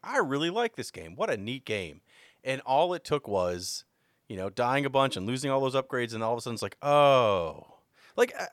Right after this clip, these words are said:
I think maybe if that, if that was the only thing they removed, is that you didn't get weaker when you continued, maybe that would have changed my mind, and I would have thought this was okay. And it would have saved your, your backpack totals until you use them as opposed to wiping them every time you continue. I don't know. It just seems like it's way too difficult. Or if you're really good at this game,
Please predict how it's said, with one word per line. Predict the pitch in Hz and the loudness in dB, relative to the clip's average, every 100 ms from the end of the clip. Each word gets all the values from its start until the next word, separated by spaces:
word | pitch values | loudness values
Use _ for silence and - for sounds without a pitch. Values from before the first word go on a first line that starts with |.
| 156 | -4
I | 214 | -2
think | 285 | -2
maybe | 294 269 | -2 -2
if | 180 | 4
that, | 208 - | 6 6
if | 160 202 | 2 4
that | 220 | 6
was | 208 | 4
the | 185 | 2
only | 170 196 | 2 2
thing | 185 | 0
they | 175 | 0
removed, | 165 147 127 | 0 0 -2
is | |
that | 127 | -4
you | 123 | -4
didn't | 127 147 | -4 0
get | 139 98 | -2 -2
weaker | 117 127 101 | -2 -2 -2
when | 92 101 | 0 0
you | 95 | -2
continued, | 90 85 104 82 | -6 -4 -4 -2
maybe | 110 233 214 | 0 0 2
that | 175 180 | 4 4
would | 156 | 4
have | 139 | 0
changed | 147 131 117 | 0 -2 0
my | 110 | 0
mind, | 101 98 85 | 0 -2 -4
and | 98 | -4
I | |
would | 98 | -4
have | 104 | -2
thought | 104 | -4
this | 85 | -6
was | 92 85 | -12 -10
okay. | 78 80 69 - _ - - _ | -10 -10 -12 -16 _ -20 -20 _
And | 104 104 | -4 -4
it | |
would | 110 | -2
have | 101 | -2
saved | - 117 117 | 0 0 -2
your, | 110 101 95 85 _ _ _ | 0 0 0 -4 _ _ _
your | 110 95 | -6 0
backpack | 107 110 123 104 - | 0 0 0 -2 0
totals | 110 104 95 | 0 0 -2
until | 92 110 | -6 -6
you | 101 | -6
use | 90 107 | -4 -4
them | 98 | -4
as | 87 | -6
opposed | 82 104 - | -4 -6 -4
to | |
wiping | 82 98 104 92 | 0 0 0 -4
them | 85 | -6
every | 85 | -8
time | 85 87 | -6 -6
you | 80 | -8
continue. | - 87 76 - | -12 -12 -12 -2
I | 165 | 4
don't | 165 117 | 4 4
know. | 98 92 - - - | 0 -2 -6 -20 -10
It | - 180 | -6 -2
just | 208 - | -2 -2
seems | 180 151 | -2 0
like | 135 | -2
it's | 127 107 | -2 -2
way | 120 131 | 0 0
too | - | -2
difficult. | 123 131 131 127 127 | -4 -2 2 2 4
Or | 151 170 170 156 | 2 4 4 2
if | 143 | -2
you're | 143 | -2
really | 139 139 | 0 2
good | 127 170 | 2 2
at | 123 | -2
this | - | 0
game, | 117 113 113 | 0 0 -4